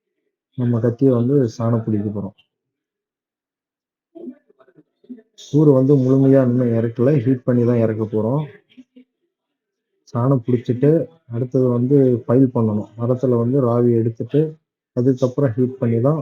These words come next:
புடியை வந்து கத்திக்கு வந்து முழுசா வந்து பொருத்த போறோம். இப்ப வாய்ஸோட ஷேப் பாத்தீங்கன்னா, வெட்டும் பகுதி ஒரே சீராக இருப்பதற்காக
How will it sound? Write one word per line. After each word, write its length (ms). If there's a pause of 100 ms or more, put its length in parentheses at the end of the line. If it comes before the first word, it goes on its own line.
(520)
புடியை 240
வந்து 260
கத்திக்கு 420
வந்து 220
முழுசா 480
வந்து 200
பொருத்த 320
போறோம். 300 (1500)
இப்ப 280
வாய்ஸோட 640
ஷேப் 380
பாத்தீங்கன்னா, 520
வெட்டும் 380
பகுதி 320 (720)
ஒரே 300 (300)
சீராக 560
இருப்பதற்காக 680